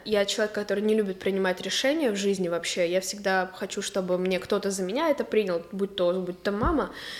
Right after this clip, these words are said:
Видимо, я в этом плане ещё не выросла. И мне было тяжело. Я ехала в больницу на консультацию. Я не знала, что я выберу,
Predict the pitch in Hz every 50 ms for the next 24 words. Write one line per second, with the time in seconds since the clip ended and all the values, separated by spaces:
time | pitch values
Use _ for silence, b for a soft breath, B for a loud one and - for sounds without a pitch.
0 | B 220 B 202 202 196 202 202 202 196 196 190 190 190 196 196 202 - 208 196
1 | 196 190 190 - - 208 196 196 190 208 254 302 302 277 - - 190 175 175 -
2 | - - - - - - _ _ - - - - - - - _ - - B B
3 | B B B B B B B B B B B B B - - 220 220 220 220 214
4 | 214 214 214 214 214 208 208 196 208 220 254 262 285 277 269 262 262 254 240 233
5 | 240 233 226 202 190 185 196 202 220 226 226 - 233 214 214 208 202 202 208 214
6 | 247 339 427 - - - - 247 214 208 202 196 - - 214 214 - 220 214 214
7 | - 254 320 381 - - - 277 247 220 202 208 B B B B B B B B
8 | B - - 208 214 220 220 214 208 190 185 180 175 180 - - 196 185 185 190
9 | 240 285 311 294 254 220 196